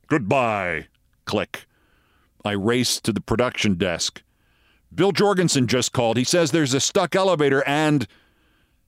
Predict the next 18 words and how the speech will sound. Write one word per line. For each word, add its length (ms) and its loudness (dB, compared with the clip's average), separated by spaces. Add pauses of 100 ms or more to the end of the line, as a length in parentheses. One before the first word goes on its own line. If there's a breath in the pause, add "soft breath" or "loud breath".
the 80 -4
associate 500 0 (120)
director 500 0
looked 280 -2
up 160 0
at 100 -4
me 140 -2
hopefully. 600 -4 (1080)
"Is 420 0 (600)
Jorgensen 840 2 (560)
on 260 2
it?" 340 0 (1200)
"Uh, 460 -2 (360)
no," 480 2
I 140 -4
say. 440 -2 (240 soft breath)
"He," 360 0 (880)
damn! 840 0